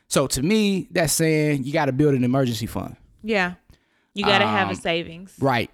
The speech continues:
Speaker 1: You gotta have
Speaker 2: Or,
Speaker 1: money
Speaker 2: like, cushion.
Speaker 1: in order to, in the event that something bad happens.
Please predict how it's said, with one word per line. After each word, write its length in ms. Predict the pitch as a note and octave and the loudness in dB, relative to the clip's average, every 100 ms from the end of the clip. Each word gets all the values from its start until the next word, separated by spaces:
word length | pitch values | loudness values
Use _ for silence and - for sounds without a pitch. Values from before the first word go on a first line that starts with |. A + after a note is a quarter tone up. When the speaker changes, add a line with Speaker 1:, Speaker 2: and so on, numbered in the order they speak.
| - | -6
Speaker 1:
You 140 | B2+ | -2
gotta 260 | D3+ D3+ D3 | 2 2 2
have 320 | D3 D3 C3 | 2 2 0
Speaker 2:
Or, 40 | |
Speaker 1:
money 520 | C3+ D3+ D#3 C#3+ C#3 C3+ | -2 0 2 2 2 0
Speaker 2:
like, 20 | |
cushion. 460 | C3+ G3 - E3 E3+ - _ | -2 -6 -10 -16 -18 -20 _
Speaker 1:
in 180 | - C3+ | -6 -6
order 360 | - C#3 D3 C#3+ | -2 -2 0 -2
to, 500 | C#3 C#3+ C3+ B2+ A#2+ - | -2 0 0 -2 -6 -6
in 140 | C#3 | -4
the 120 | C3+ | -2
event 340 | B2 B2 C#3+ B2 | -4 -4 -6 -4
that 160 | A#2+ | -6
something 360 | - D3 B2+ B2 | -4 -6 -4 -4
bad 340 | B2 B2+ B2 | -2 -2 -2
happens. 520 | A#2+ A#2 - A#2+ A#2+ | -4 -4 -4 -6 -6